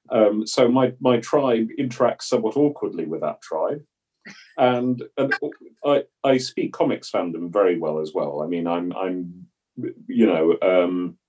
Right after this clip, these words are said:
very much a, a comics fan too. Um, but, you know, so I, I'm, I'm always, I will always be able to find a conversation in the convention bar, um, which is a lovely feeling. And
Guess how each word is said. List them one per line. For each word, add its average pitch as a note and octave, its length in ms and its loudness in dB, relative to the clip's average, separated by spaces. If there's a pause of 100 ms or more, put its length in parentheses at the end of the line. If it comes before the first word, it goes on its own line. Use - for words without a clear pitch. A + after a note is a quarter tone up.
(480)
very G#2 360 4
much F#2+ 280 -4
a, F2+ 220 0
a - 60 -4
comics - 420 -4
fan E2+ 240 -4
too. - 400 -2 (340)
Um, F#2+ 400 0 (840)
but, A2 420 2 (460)
you - 800 -6
know, B2 320 4
so F3+ 260 4
I, D#3+ 180 0 (100)
I'm, E3 460 2 (680)
I'm E3 160 6
always, F#3 460 4
I D#3 180 0
will D3+ 180 2
always F3 280 6
be D3 140 0
able B2 200 -2
to A#2 120 -6
find B2 340 -2
a A2 80 -2
conversation A2+ 600 0
in G#2 100 -10
the G2+ 60 -18
convention G#2 540 -4
bar, G2 340 -4 (360)
um, F#2 240 0
which G#2+ 140 -8
is G#2+ 120 -4
a A2 40 0
lovely B2 420 0
feeling. - 380 -4 (720)
And G#2+ 280 2